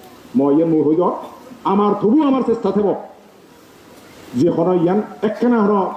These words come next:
মিলে দি পারি নে, রাজা বসুত্ব, গৌতম বসুত্ব আমার আরো চেষ্টা থাকব, ইয়ান হন একখান যাতে ভুল যেন অর, অপরাধ যেন অর, বুঝলো, ইয়ান কোনো এখন মিলে দিয়ে পারে কিনা চেষ্টা করি যাম।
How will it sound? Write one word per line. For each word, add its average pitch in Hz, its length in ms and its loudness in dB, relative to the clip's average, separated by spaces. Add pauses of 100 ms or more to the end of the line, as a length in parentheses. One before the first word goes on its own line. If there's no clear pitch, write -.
(840)
মিলে 214 300 4
দি 208 120 2
পারি 196 220 2
নে, 185 180 0 (920)
রাজা 170 260 0
বসুত্ব, 226 420 0
গৌতম 196 240 2
বসুত্ব 208 340 0
আমার 220 180 0
আরো 240 220 0
চেষ্টা 247 240 0
থাকব, 226 240 2 (560)
ইয়ান 185 200 0
হন 196 200 -2
একখান 196 340 -2 (800)
যাতে 190 240 0 (360)
ভুল 214 240 2
যেন 233 200 2 (120)
অর, 214 280 0 (340)
অপরাধ 208 360 0
যেন 247 120 2
অর, 247 240 0 (680)
বুঝলো, 208 200 2 (220)
ইয়ান 247 200 4
কোনো 233 160 2
এখন 220 220 0
মিলে 196 240 4
দিয়ে 180 140 0
পারে 160 220 0
কিনা 156 200 0 (380)
চেষ্টা 185 240 0
করি 180 140 2
যাম। 165 180 0